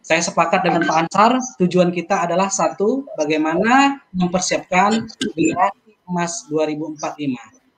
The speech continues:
Itu P R kita saat ini, para pendidik. Kita yang sedang berkarir, yang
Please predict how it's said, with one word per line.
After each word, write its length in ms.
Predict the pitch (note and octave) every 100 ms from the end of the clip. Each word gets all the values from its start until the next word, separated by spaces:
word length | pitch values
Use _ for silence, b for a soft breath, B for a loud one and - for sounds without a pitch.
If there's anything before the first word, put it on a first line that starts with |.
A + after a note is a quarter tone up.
| -
Itu 320 | F#3+ C4 A#3
P 80 | G3
R 240 | F#3 F#3
kita 240 | F#3+ G3 F#3+
saat 240 | F3+ F3+ F3
ini, 160 | D3+
para 240 | D3 E3+ E3
pendidik. 480 | F3 E3+ E3+ C#3+ - _ _ _ - _
Kita 320 | F3 E3 A3
yang 160 | G#3+ G#3
sedang 720 | G3+ F#3 E3 G#3+ A3+ A3+ A3
berkarir, 640 | F#3+ F#3+ F3+ F3 G#3+ A#3 A3
yang 400 | F3+ G3 F#3+ F#3+